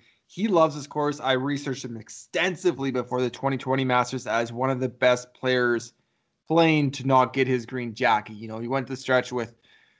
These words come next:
Sergio. He says he loves his course. He thinks he's gonna win here at some point in his career.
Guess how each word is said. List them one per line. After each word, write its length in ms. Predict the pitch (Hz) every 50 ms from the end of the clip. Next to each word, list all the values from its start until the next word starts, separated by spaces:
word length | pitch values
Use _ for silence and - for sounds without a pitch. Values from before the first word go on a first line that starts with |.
| _ _
Sergio. 840 | - - 160 160 160 147 139 151 156 151 151 147 147 147 147 147 147
He 140 | - 123 127
says 280 | 117 - 135 127 117 -
he 100 | 120 117
loves 320 | 110 117 127 135 135 131
his 160 | 131 127 -
course. 340 | - - 131 127 127 120 117
He 100 | - 113 107
thinks 320 | - - 139 160 165 143
he's 140 | - 147 120
gonna 180 | - 131 123 120
win 260 | 107 107 120 120 117
here 240 | 113 117 113 113 117
at 80 | 110 107
some 200 | - 131 123 107
point 200 | - 120 120 120
in 60 | 117 117
his 160 | 113 107 -
career. 680 | - - 113 107 113 123 135 143 147 147 151 143 147